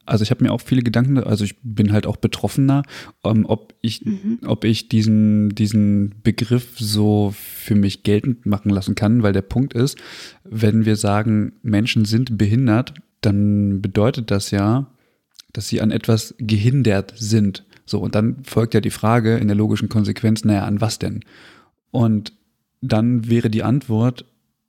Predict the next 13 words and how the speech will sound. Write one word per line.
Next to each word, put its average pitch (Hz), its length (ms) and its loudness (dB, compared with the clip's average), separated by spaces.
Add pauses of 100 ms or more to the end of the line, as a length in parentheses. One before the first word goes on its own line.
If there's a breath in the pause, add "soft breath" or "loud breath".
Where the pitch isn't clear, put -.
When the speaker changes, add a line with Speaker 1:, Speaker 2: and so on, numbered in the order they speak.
(120)
Speaker 1:
eigentlich 107 360 -2
immer 143 220 2
nur, 135 480 0 (160)
naja, 107 420 0
am 120 140 0
Normalzustand. 110 1040 -2
So, 104 160 -2
aber 104 200 -2
wer 107 100 2
definiert 117 460 2
denn 107 120 2
den 107 140 0
Normalzustand? 101 760 -4